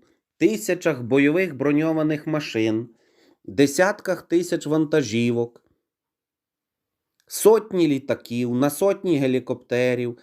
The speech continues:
а в Ізраїль на мопедах, автомобілях,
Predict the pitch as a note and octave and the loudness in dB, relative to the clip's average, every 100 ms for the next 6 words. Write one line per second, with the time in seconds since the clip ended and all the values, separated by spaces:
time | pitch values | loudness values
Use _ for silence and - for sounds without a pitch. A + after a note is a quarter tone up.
0 | _ _ - C#3+ D3+ E3+ E3+ A3+ C#4+ C#4 | _ _ -4 0 2 2 0 2 2 2
1 | A3+ D3+ F#3+ A#3+ G#3 - - C3 C3 C3 | 0 0 0 2 2 0 0 2 4 2
2 | B2+ B2 A#2+ _ - G#3 - G3 F#3 D3+ | 0 -4 -6 _ -8 -8 -6 -2 -2 -2
3 | G2 A2+ C3 B2+ B2 A2+ A2+ A2+ | -2 0 2 2 2 0 -2 -6